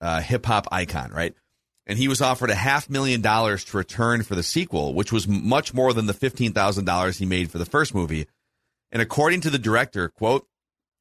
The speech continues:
"Ja got too big for himself. He turned down a half million dollars. He was acting like he was too big to be in the sequel.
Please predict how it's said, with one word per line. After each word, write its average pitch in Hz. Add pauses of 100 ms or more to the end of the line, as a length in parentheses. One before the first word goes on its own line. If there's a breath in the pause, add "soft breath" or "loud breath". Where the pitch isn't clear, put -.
(280)
"Ja 127
got 131
too 151
big 131
for 139
himself. 117 (400)
He 117
turned 151
down 143
a 120
half 127
million 123
dollars. 90 (440)
He 127
was 135
acting 156
like 147
he 151
was 127
too 156
big 131
to 123
be 123
in 131
the 110
sequel. 90